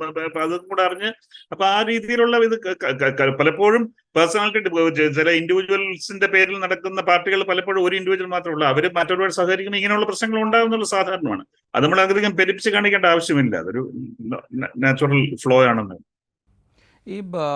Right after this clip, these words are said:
Speaker 2: അഞ്ച് സംസ്ഥാനങ്ങളിലെ തെരഞ്ഞെടുപ്പ് ഫലം വന്നതിന് ശേഷം, ആ, ബി ജെ പി കുറെ കൂടെ ഒരു അഗ്രസീവ് മോഡിലേക്ക് മാറിയതായിട്ട് നമുക്ക്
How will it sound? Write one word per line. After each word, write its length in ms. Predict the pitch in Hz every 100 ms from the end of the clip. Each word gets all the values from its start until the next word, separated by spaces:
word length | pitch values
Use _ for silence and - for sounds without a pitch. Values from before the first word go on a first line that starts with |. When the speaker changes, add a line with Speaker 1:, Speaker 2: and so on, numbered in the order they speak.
| 139 135 131 _ - 127
Speaker 2:
അഞ്ച് 240 | 151 165
സംസ്ഥാനങ്ങളിലെ 600 | 196 190 196 208 208 208
തെരഞ്ഞെടുപ്പ് 500 | 202 185 185 180 190
ഫലം 280 | 185 185 190
വന്നതിന് 420 | 180 170 180 185
ശേഷം, 580 | 175 180 170 - 117 107 -
ആ, 240 | 110 123
ബി 300 | 127 127 147
ജെ 160 | 156 208
പി 160 | 202 202
കുറെ 220 | 185 175
കൂടെ 220 | 175 170
ഒരു 420 | 165 160 156 147 147
അഗ്രസീവ് 680 | 143 143 170 190 - 190
മോഡിലേക്ക് 560 | 175 165 165 160 160 -
മാറിയതായിട്ട് 720 | 160 143 151 160 160 147 143
നമുക്ക് 560 | 143 139 135 135 143